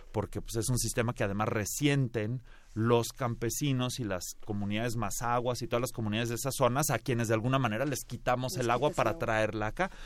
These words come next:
Speaker 1: Entonces, yo siento que ese evento nos demostró, espero que nos haya hecho reflexionar un poquito, que estamos en una situación donde es inaceptable que seamos tan dependientes,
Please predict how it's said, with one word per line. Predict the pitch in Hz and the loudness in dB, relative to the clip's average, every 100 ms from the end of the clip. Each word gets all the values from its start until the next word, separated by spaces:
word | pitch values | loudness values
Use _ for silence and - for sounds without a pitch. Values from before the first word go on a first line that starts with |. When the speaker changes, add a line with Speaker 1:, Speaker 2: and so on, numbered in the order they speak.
| - - - | -12 -10 -6
Speaker 1:
Entonces, | 110 165 180 - | 2 2 2 0
yo | 135 113 147 | -4 0 2
siento | 160 175 165 175 | 2 0 2 0
que | 170 120 104 - | 0 0 0 0
ese | 127 131 151 | 0 2 2
evento | 135 127 147 | 4 4 4
nos | 143 113 | 4 2
demostró, | 107 101 92 - 104 117 143 - - - - - - - - - - | 2 0 0 0 2 2 0 -8 -8 -10 -10 -10 -10 -10 -12 -10 -6
espero | 92 - 123 120 131 | -6 0 2 4 2
que | 104 | -2
nos | 90 101 | -4 -2
haya | 113 123 | 0 2
hecho | 139 | 4
reflexionar | 123 110 98 - 101 | 4 2 -2 -2 0
un | 127 | 0
poquito, | 123 - 107 156 | -2 -6 0 0
que | - | 0
estamos | 113 98 110 131 | -4 -4 -2 0
en | 120 | 0
una | 127 | 0
situación | 127 139 110 95 | 0 2 0 0
donde | 117 135 110 | 0 4 4
es | 113 | 4
inaceptable | 143 120 - 104 - 120 139 | 4 4 2 0 4 4 4
que | - - | 0 -2
seamos | 123 117 120 - | -2 -2 -4 -2
tan | - 139 147 | 2 4 6
dependientes, | 143 - 117 113 117 131 135 175 233 254 - | 4 2 0 0 0 0 0 -2 -4 -6 -10